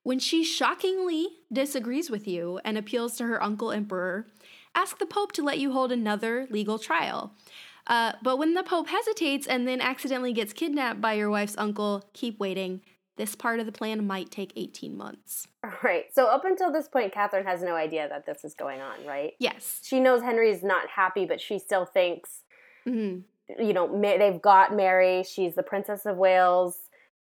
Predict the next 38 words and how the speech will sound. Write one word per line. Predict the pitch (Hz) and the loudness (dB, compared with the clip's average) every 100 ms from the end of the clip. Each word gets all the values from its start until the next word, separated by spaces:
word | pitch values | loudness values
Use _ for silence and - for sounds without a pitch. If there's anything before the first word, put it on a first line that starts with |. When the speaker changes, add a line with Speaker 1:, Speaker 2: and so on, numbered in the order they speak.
| _ - 135 | _ -8 -6
Speaker 2:
She's | - 202 | -4 0
not | 208 202 | 2 2
a | |
boy, | 208 220 214 208 190 | 4 6 6 6 6
but | 190 185 - _ _ _ | 6 6 2 _ _ _
what | 180 185 | 2 2
can | 226 240 | 2 4
you | 247 | 8
do? | 247 240 233 220 175 | 8 10 10 8 8
God | 196 202 190 | 10 10 6
chose | - 233 208 196 202 - | 4 6 6 4 -2 0
to | 262 | 0
just | 208 226 - | 0 -4 2
give | 247 214 | 2 4
us | 214 | 2
one | 208 196 196 | 4 4 4
child. | 233 220 190 175 170 180 - | 4 4 6 4 0 -2 -6
She's | - 285 | -2 4
got | 302 262 | 8 10
her | 240 | 10
own | 262 262 202 - | 8 8 4 -2
really | 170 190 180 175 | 4 6 6 4
staunch | - 170 165 | 0 -2 -2
religious | 180 165 160 - | -2 -2 -2 -8
convictions. | 185 175 180 - - - 202 - _ _ _ _ | -6 -4 -4 -6 -10 -12 -16 -20 _ _ _ _
Speaker 1:
Yeah. | 233 - - - | -6 -6 -10 -6
Speaker 2:
And | 226 | -4
so | 240 | 0
Speaker 1:
And | 262 294 269 - 214 | 2 4 2 -2 -6
Speaker 2:
she, | - | 0
she | 269 | 2
doesn't | 247 220 - | 4 2 2
think | 208 202 | 0 -2
Henry | 208 190 180 | -2 0 2
would | 170 | 2
ever | 151 147 | 0 -2
abandon | 139 160 143 - - | -2 -4 -6 -10 -14
her. | - | -18